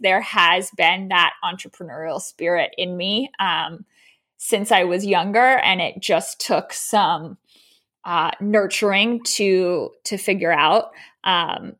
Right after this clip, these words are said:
for me, what really happened was I, I taught for three years. Um, I was really burned out. I was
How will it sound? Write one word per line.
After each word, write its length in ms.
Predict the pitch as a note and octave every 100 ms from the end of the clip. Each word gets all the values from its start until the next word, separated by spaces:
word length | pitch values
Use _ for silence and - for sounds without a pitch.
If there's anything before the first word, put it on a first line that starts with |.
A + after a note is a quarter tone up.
| _
for 220 | - - A#3
me, 680 | B3+ D#4 C#4 A3+ A#3+ B3+ _ _ _ _ _
what 260 | G#3 G#3 A3
really 280 | A3+ A3
happened 500 | A#3 F3+ F3+ F#3 G3+
was 180 | G#3 G3+
I, 140 | G3+ -
I 140 | - F#3+
taught 340 | - A#3 -
for 140 | - A#3
three 320 | A3 G3+ G3+
years. 540 | F3+ E3+ D#3 F#3 - - - - - -
Um, 500 | F#3 E3 G#2+ - F#3 _ _ _ _ _
I 120 | G3+
was 180 | A3 A#3
really 260 | A3 G#3 G#3
burned 300 | F#3+ F#3 F3+
out. 320 | E3 D#3+ - - -
I 640 | E3 D#3+ D#3 E3 E3 F3 - _ _ _ _ _
was 460 | F#3 F#3+ G3 F3+